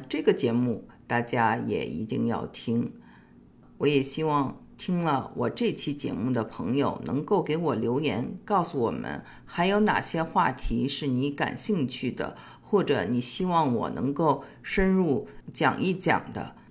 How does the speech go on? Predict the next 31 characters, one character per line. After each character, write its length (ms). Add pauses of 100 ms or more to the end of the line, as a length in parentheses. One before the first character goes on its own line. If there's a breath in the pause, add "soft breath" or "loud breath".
请 220
你 120
给 140
我 260
留 260
言， 500 (360)
也 160
可 220
以 240
加 200
入 320
我 100
的 200
微 180
信 300
群， 520 (1200 loud breath)
还 220
有 200
关 260
注 100
我 200
的 220
公 260
众 180
号 500 (200)
“中 160
美 200
育 200
儿 180
经” 460 (380 loud breath)
和 580